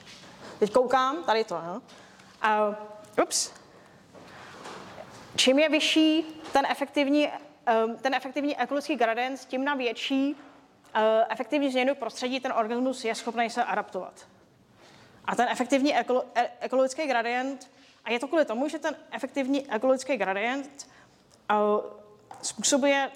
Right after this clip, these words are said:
to, že je vyšší i ta, eh, genetická variabilita.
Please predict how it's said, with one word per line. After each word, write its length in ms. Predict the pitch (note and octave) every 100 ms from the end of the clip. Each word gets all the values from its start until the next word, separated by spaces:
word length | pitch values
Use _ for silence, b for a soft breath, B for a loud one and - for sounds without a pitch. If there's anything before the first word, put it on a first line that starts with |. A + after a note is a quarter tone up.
| -
to, 360 | G#3+ A3+ E4 E4+ D4+ -
že 180 | G#3 A3+
je 140 | A#3
vyšší 640 | A3+ - - A#3+ B3 - - - -
i 100 | A3
ta, 400 | A3 A3+ G#3+ G#3+ -
eh, 800 | A3 G#3 G3+ G3 G3 - - -
genetická 600 | G3+ G3+ G3 F#3 E3+ E3+ - - -
variabilita. 680 | G3 G3 F#3 F3+ E3 E3